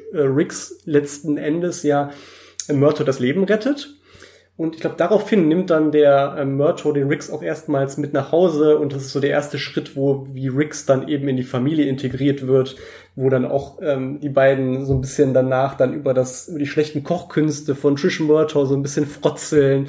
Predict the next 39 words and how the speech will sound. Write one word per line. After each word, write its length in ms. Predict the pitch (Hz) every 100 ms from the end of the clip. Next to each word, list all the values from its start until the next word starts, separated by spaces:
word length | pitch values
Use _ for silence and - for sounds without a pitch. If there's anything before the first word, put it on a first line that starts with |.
| - -
und 100 | 151
auch 140 | 170 135
die, 260 | 147 147 151 - 135
ähm, 380 | - 139 131 135 -
Rianne 420 | 165 143 143 160 147
so 100 | 143
ein 80 |
bisschen, 560 | 135 147 151 135 135 143
äh, 200 | - - - - 180 143
dahingehend 500 | 143 139 143 143 147
eingeführt 560 | 156 151 139 156 151
wird, 160 | 143 139
dass 180 | 139 -
sie, 100 | 131
dass 160 | 135
sie 120 | - 127
scheinbar 440 | - 135 139 131
den, 200 | 131 127
den 160 | 127 127
Riggs 240 | 156 -
auch 120 | 151
so 120 | 143
ganz 220 | 135 127 127
nett, 260 | 170 - -
äh, 220 | 190 175
findet, 400 | - 190 165 143
ihnen 600 | 180 160 156 185 175 156
schöne 260 | 160 156 151
Augen 320 | 147 180 151
macht, 180 | 143 143
was 140 | 147
ja 80 | 147
auch 80 | 147
so 80 | 139
ein 80 | 143
Motiv 360 | 139 - 170
ist, 140 | 156 147
was 120 | 143
dann, 160 | 135